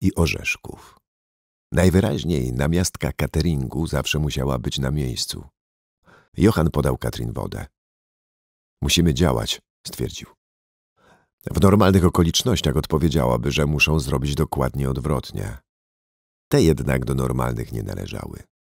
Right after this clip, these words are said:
Gdyby jednostka została porwana na wodach przybrzeżnych Danii, w okolicy natychmiast zaroiłoby się od służb, które znały się na rzeczy. Jeśli nie duńskich, to niemieckich.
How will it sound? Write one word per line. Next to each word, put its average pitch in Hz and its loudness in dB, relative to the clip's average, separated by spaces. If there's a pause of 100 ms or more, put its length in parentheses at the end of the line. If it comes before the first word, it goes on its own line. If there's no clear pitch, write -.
(1040)
Gdyby 85 4
jednostka 90 4
została 69 2
porwana 73 0
na 71 0
wodach 71 -2
przybrzeżnych 71 0
Danii, 62 -2 (800)
w - -2
okolicy 98 4
natychmiast 80 2
zaroiłoby 82 2
się 67 0
od 60 -6
służb, 62 -6
które 65 -4
znały 67 -2
się 65 -4
na 62 -4
rzeczy. 67 -2 (840)
Jeśli 87 4
nie 110 4
duńskich, - -6 (160)
to 62 -4
niemieckich. 57 -8